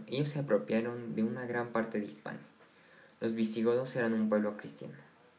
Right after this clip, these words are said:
La lengua gótica. Bueno, la lengua gótica es la lengua que hablaban los visigodos. Esta es una lengua muy importante, ya que es una de las principales que contribuyó a la creación del castellano.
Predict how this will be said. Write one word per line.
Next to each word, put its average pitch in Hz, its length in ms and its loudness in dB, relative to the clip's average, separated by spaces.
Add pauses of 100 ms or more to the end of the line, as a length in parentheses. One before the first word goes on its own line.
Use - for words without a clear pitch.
(1160)
La 117 140 4
lengua 131 300 8
gótica. - 460 0 (680)
Bueno, - 180 -10 (220)
la 117 80 4
lengua 151 260 4
gótica 110 540 0
es - 120 -2
la 135 100 2
lengua 131 320 0
que 123 80 2
hablaban 110 320 4
los 107 140 0
visigodos. - 720 -6 (520)
Esta - 120 -6
es 147 120 -2
una 156 160 0
lengua 127 280 0
muy 117 240 4
importante, 110 680 0 (540)
ya 123 140 4
que - 80 0
es 139 140 0
una 127 220 2
de 123 80 4
las 113 160 0
principales - 800 0
que 120 160 0
contribuyó 113 720 2
a 113 60 2
la 107 160 2
creación 107 480 0
del 107 140 4
castellano. - 560 -6